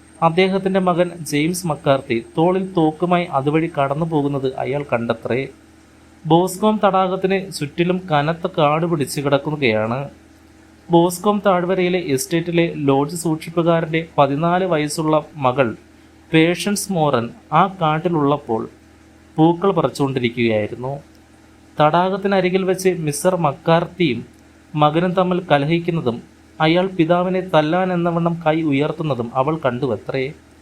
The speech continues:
അവരുടെ ഈ ആക്രമം ഭയന്ന് അവൾ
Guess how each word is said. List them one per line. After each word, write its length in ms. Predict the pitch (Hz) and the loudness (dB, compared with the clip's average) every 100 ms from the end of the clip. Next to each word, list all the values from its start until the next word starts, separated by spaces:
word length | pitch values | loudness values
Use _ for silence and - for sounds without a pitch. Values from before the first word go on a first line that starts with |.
| - - - - | -20 -20 -12 -2
അവരുടെ 420 | 151 165 196 196 180 | 0 2 0 0 0
ഈ 20 | 190 190 | 2 2
ആക്രമം 420 | 175 170 190 190 190 | 0 0 0 0 0
ഭയന്ന് 440 | 165 165 156 120 117 - - - | 0 0 -2 -4 -8 -16 -20 -2
അവൾ 220 | 151 165 | 2 2